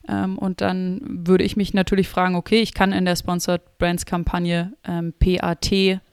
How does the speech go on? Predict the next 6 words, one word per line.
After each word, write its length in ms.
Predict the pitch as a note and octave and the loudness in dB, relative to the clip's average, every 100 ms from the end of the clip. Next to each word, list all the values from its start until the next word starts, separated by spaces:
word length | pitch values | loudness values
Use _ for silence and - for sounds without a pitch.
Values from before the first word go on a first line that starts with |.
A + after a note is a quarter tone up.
| - | -12
Targets, 440 | - F3+ F3+ F3 | -2 0 0 -2
also 160 | F#3 E3 | -2 -4
Produkttargets 680 | - E3+ F#3+ - F3+ E3+ - - | -2 -2 -2 -2 -2 -2 -6 -2
einbuchen, 640 | F#3 G#3+ A#3+ B3 D4 C#4+ - | 2 4 2 4 2 2 -2
aber 160 | E3 | -8
meine 420 | E3+ F#3 F#3+ G3+ | -4 -4 -4 -8